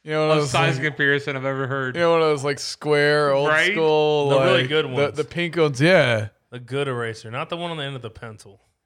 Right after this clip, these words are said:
Speaker 3: The one you had to carry
Speaker 2: Uh-huh.
Speaker 3: in a, a pencil case.
Speaker 2: That literally is the best example of <laughs> size difference I've ever heard.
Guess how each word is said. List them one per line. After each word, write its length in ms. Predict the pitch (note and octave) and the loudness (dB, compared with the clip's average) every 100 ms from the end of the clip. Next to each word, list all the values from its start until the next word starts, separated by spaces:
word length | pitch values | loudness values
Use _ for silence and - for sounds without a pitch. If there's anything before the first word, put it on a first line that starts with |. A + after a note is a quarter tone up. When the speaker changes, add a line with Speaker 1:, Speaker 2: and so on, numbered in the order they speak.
| _ _ _ _ _ _ _ _ | _ _ _ _ _ _ _ _
Speaker 3:
The 80 | A2+ | -12
one 120 | C#3 | -8
you 80 | C#3 | -8
had 100 | C3 | -10
to 40 | |
carry 280 | B2+ C3+ C3 | -10 -8 -6
Speaker 2:
Uh-huh. 140 | B2+ G#2+ | -6 -10
Speaker 3:
in 40 | - B2 | -14 -20
a, 40 | |
a 20 | |
pencil 340 | - B2+ B2+ A2 | -12 -12 -10 -14
case. 540 | - A#2+ F#2+ - - _ _ _ _ _ _ _ _ _ _ _ _ _ _ | -10 -10 -10 -18 -20 _ _ _ _ _ _ _ _ _ _ _ _ _ _
Speaker 2:
That 220 | C3+ C3 F#2+ | -10 -10 -10
literally 460 | B2 B2 B2+ B2 | -10 -6 -6 -6
is 120 | A#2+ | -8
the 100 | B2 | -12
best 380 | A2 A2+ B2 B2 | -14 -8 -8 -8
example 520 | A#2 G2+ A#2+ A#2 A2+ A2+ A#2 - - - | -16 -12 -12 -12 -12 -12 -14 -20 -20 -18
of 160 | F#3+ - | -18 -18
<laughs> 0 | |
size 440 | - D#3+ C#3+ C#3 | -6 -2 -2 -2
difference 360 | C#3 B2+ C3 C#3+ | -8 -8 -8 -8
I've 140 | C#3 | -10
ever 200 | C3 C#3 | -10 -10
heard. 380 | C3 D#3 D#3 | -8 -8 -10